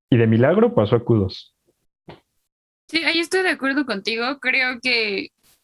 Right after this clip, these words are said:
Speaker 2: fue, fue, creo que el momento de las clasificatorias donde más nerviosa estaba, porque justo, eh, en el último minuto salieron a dar las vueltas rápidas Ricciardo, Giovinazzi, Latifi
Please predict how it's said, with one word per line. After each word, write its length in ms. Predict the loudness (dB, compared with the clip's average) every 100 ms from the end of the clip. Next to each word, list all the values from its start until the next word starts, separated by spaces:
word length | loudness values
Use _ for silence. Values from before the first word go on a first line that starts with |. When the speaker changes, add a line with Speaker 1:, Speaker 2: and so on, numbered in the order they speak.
| -6
Speaker 2:
fue, 220 | -4 -2
fue, 120 | -2 0
creo 160 | 0
que 80 | 0
el 80 | -2
momento 340 | 0 0 0 -2
de 80 |
las 160 | -2 -4
clasificatorias 720 | -4 -4 -4 -4 -4 -4 -4
donde 180 | -4 -4
más 220 | -4 -4
nerviosa 380 | -4 -4 -4 -6
estaba, 420 | -4 0 0 -2
porque 300 | -2 -4 -4
justo, 300 | -4 -4 -2 0 0 -4 _ _ _ _
eh, 360 | -2 0 0 -2
en 100 | -2
el 140 | 0
último 340 | 0 0 0
minuto 460 | -2 -4 -4 -4 -4
salieron 480 | -2 -2 -2 -2 -2
a 100 | -2
dar 200 | 0 0
las 200 | -2 -2
vueltas 360 | -4 -2 -2
rápidas 600 | -2 -2 -2 -2 -2 -4 -4
Ricciardo, 560 | -6 -2 -2 0 0 0
Giovinazzi, 840 | 0 -2 -2 0 -2 -4 -4 -2
Latifi 920 | -2 -4 -4 -4 -4 -4 -4 -4 -6